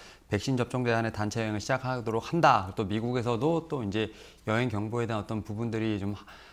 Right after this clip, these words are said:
하향 조정됐습니다. 이에 따라서 갑자기 이제 그런 모멘텀을 받아서 여행주, 항공주가 좀 다시 한번 상승을 하는 모습을 보여줬고요. 사실 이제 오늘 옵션 만기일인데도 불구하고 좀 양호하게 지금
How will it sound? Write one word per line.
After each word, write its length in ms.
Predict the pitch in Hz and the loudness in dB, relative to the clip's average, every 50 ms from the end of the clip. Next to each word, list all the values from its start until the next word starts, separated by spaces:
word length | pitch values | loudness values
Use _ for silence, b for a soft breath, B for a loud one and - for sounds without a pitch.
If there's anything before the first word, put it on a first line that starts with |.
| B B | B B
하향 360 | - 165 175 180 170 170 156 | 2 4 4 6 6 4 4
조정됐습니다. 1080 | - 123 117 120 117 113 107 - 92 - - - - 127 113 101 92 95 95 104 117 113 | 4 2 2 2 0 0 0 -2 -4 -6 -6 -6 -2 0 2 2 2 0 0 0 0 0
이에 200 | 104 104 110 120 | 0 2 2 2
따라서 600 | 117 - 131 123 123 117 107 156 170 180 175 170 B B B B B B | 4 4 4 4 4 4 4 4 4 4 4 2 B B B B B B
갑자기 360 | - - - 131 127 120 117 | -8 -2 2 4 4 4 4
이제 440 | 107 107 101 110 107 104 101 98 - - | 2 2 2 2 2 2 0 -2 -6 -8
그런 300 | - - 123 131 131 110 | -4 0 2 2 4 4
모멘텀을 440 | 107 104 117 127 123 120 123 120 101 | 2 2 2 0 0 -2 -2 -2 0
받아서 500 | 95 98 101 98 - 131 143 156 151 120 | 0 0 0 0 0 0 0 0 0 0
여행주, 400 | 90 90 95 117 131 131 117 113 | -2 -2 0 0 0 0 0 0
항공주가 480 | 131 151 151 147 139 123 120 117 110 | 0 0 0 0 0 0 -2 -2 -2
좀 120 | 98 104 101 | -2 -4 -4
다시 280 | - - 95 90 139 | -4 -4 -4 0 0
한번 400 | 143 139 123 101 98 101 120 151 156 B B B B B B | 2 2 2 0 0 -2 -2 -4 -6 B B B B B B
상승을 520 | B - 135 135 139 123 131 143 135 135 131 | B -2 0 2 2 2 2 0 0 2 2
하는 200 | 135 139 139 117 | 2 2 2 0
모습을 300 | 98 87 85 117 113 - | 0 -2 -2 -2 -2 0
보여줬고요. 640 | - 113 117 95 95 85 - 117 139 156 143 131 | 0 0 0 0 -2 -4 0 2 4 4 4 2
사실 260 | - - 165 151 170 151 | -2 -4 -2 2 2 2
이제 220 | 120 135 123 B B B B B B - | 4 2 0 B B B B B B -2
오늘 180 | - 131 160 156 | 2 4 4 4
옵션 360 | 120 113 110 - - 202 196 | 4 2 2 2 2 2 4
만기일인데도 840 | 196 190 185 185 175 175 175 170 170 170 156 165 160 151 143 147 135 | 4 6 4 4 4 2 2 4 4 4 4 4 4 4 4 2 2
불구하고 520 | 113 117 120 110 127 123 117 117 113 117 113 | 2 2 2 4 4 4 4 4 2 2 0
좀 200 | 117 117 117 107 | 0 0 0 2
양호하게 840 | 98 87 104 120 139 156 180 185 165 143 123 104 98 110 123 139 127 | 2 2 2 4 4 6 6 6 6 6 4 2 0 0 -2 -4 -6
지금 360 | - - 104 104 107 104 98 | -8 -8 -6 -4 -4 -4 -4